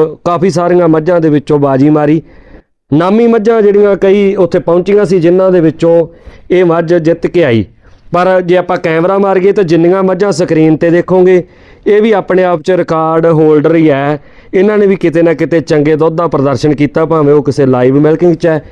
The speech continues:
ਜਾਂ ਕਿਸੇ ਮੁਕਾਬਲੇ ਦੇ ਵਿੱਚ ਇਹਨਾਂ ਮੱਝਾਂ ਨੇ ਚਵਾਈ ਕਰਾਈ। ਕੁਛ ਟਾਈਮ ਪਹਿਲਾਂ ਆਪਾਂ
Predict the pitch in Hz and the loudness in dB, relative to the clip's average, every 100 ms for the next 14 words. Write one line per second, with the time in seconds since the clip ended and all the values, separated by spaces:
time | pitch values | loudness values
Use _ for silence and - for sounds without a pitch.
0 | - - - 160 165 165 160 - 156 160 | -20 -16 -6 -2 -2 -4 -6 -6 -2 0
1 | 156 151 147 139 143 147 147 151 147 156 | 0 0 -2 -2 0 0 2 0 0 0
2 | 151 165 160 147 143 151 147 139 139 131 | 0 2 0 0 0 0 0 0 0 0
3 | 127 143 147 160 - - - - - 202 | 0 0 0 -2 -8 -20 -20 -20 -4 -4
4 | 202 226 226 214 220 226 214 196 190 196 | -2 -2 -2 0 0 0 -2 -4 -2 -2